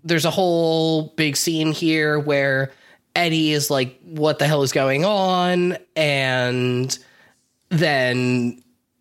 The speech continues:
she, like, explains that she's dating this mobster and ran away. And she basically just does, like, a whole origin story info dump kind of thing. And about how her,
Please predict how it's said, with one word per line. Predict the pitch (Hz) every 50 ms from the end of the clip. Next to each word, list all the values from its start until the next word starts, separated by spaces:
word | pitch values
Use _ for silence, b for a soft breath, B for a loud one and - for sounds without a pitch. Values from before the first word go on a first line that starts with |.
| _ _ _ _ -
she, | - - 180 160 143 135 135
like, | 127 139 135 131
explains | - 131 - - 170 156 147 143 139 135 -
that | - 135 135
she's | 135 - 147 139 127 123
dating | - 147 135 127 127 120
this | 117 -
mobster | 190 190 185 175 165 - - - 190 165 156
and | 151 135 120
ran | 120 117 113
away. | 113 113 127 175 180 180 175 170 170 170 170 165 165 165 165 160 B B B B B
And | - 151 143 139
she | - - 185 165 156 - - -
basically | 202 202 202 196 185 185 175
just | 160 147 143
does, | 156 151 143 135 147
like, | 143 143 135 127 - - -
a |
whole | 147 - 170 151 139 143 139 139 139 143 131 - - - _ _
origin | - 147 143 143 139 139 - 139 131 131
story | 127 - - 139 123 123 131 131 123 120
info | 123 123 123 117 - 123 113 113
dump | 113 120 113 117 120 131 - - _ -
kind | - 135 127 123
of | 120 117
thing. | - 127 123 120 117 117 120 123 123 B B B B B B -
And | 151 147 135 127 120 120 120 127 131 - -
about | 156 139 151 143 135 127 117
how | 139 143 135 131 127 123 123 127 -
her, | - - 151 135 127 127 127 127